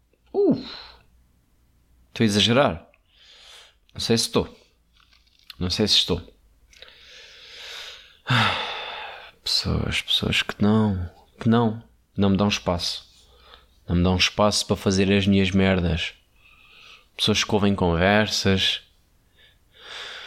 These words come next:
Pá, não sei. E casas de banho? Vocês, se são raparigas, se calhar não sofrem este mal.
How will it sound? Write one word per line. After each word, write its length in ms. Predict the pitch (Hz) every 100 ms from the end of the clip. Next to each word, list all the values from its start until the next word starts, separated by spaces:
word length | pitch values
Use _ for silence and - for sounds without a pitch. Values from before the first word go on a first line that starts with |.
| - - - - - - - - - - - - - - - - _ _ _ _ _ _ -
Pá, 320 | 113 82 - _ _ _ - _ _ -
não 120 | 92
sei. 360 | - 85 78 87 _ _ _ _ _ _ _ _ _
E 40 | -
casas 280 | 113 101 90
de 60 |
banho? 260 | 82 67 -
Vocês, 580 | - 98 120 - - - _ _
se 240 | - - -
são 220 | - 101
raparigas, 400 | 90 87 98 107
se 60 | -
calhar 180 | 107 107
não 80 |
sofrem 380 | 107 110 - 104
este 180 | 98 -
mal. 340 | 90 - -